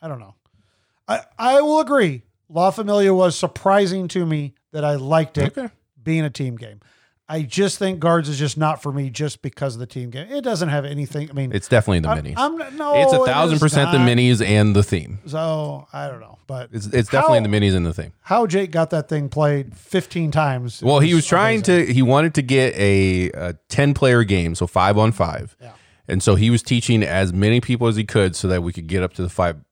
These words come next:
Speaker 2: uh, uh, five against five. And in that five versus five game, there was only three new players. So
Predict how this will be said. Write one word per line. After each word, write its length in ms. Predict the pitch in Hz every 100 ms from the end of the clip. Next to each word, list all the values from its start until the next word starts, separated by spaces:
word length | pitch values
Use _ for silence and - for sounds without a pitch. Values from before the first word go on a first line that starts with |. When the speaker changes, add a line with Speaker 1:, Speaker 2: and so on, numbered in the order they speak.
| _
Speaker 2:
uh, 260 | 95 85 82 - _ _ 98
uh, 260 | 87 69
five 260 | - 104 98
against 220 | 90 85
five. 240 | 90 85 - - - -
And 100 | 110
in 100 | 120
that 280 | 113 110 -
five 340 | - 143 156 131
versus 440 | 127 143 - -
five 380 | 120 156 185 156
game, 360 | 107 101 95 98
there 100 | 104
was 100 | 104
only 180 | 139 117
three 340 | - 117 123
new 180 | 120 107
players. 420 | 123 104 - -
So 460 | - - 110 90